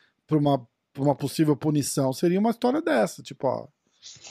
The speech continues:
É, mas de homofobia não tem absolutamente nada a ver, mas a falta de respeito mesmo. Eu acho que ninguém, ninguém gostou daquilo.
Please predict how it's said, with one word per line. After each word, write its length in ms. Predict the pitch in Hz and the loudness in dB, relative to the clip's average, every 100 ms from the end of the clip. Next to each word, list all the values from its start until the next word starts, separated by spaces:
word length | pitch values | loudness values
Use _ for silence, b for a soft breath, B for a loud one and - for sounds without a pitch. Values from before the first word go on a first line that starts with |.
| B B | B B
É, 880 | 123 127 123 120 120 117 113 113 113 | -2 0 2 2 2 0 0 0 0
mas 180 | 127 151 | 2 2
de 80 | 151 | 4
homofobia 680 | 160 170 - 170 127 156 | 2 2 2 0 0 0
não 120 | 226 247 | 2 2
tem 120 | 247 | 4
absolutamente 580 | 196 - 240 247 262 302 | 2 0 -2 -2 -2 0
nada 260 | 294 349 | 0 0
a 40 | 349 | 4
ver, 300 | 202 175 135 | 6 6 4
mas 260 | 143 170 | 2 2
a 60 | 202 | 2
falta 240 | 233 226 | 2 0
de 80 | 226 | 0
respeito 520 | 247 262 - 185 180 | 0 0 4 4 4
mesmo. 260 | 147 139 135 | -2 -2 0
Eu 60 | 127 | -2
acho 100 | 123 | -2
que 60 | 160 | -4
ninguém, 460 | 180 151 185 196 151 _ _ _ - | -2 0 0 0 -4 _ _ _ -6
ninguém 420 | 151 156 147 175 | -2 2 4 4
gostou 380 | 202 175 - 170 | 6 4 4 2
daquilo. 460 | 151 - 139 113 | 2 0 -4 -4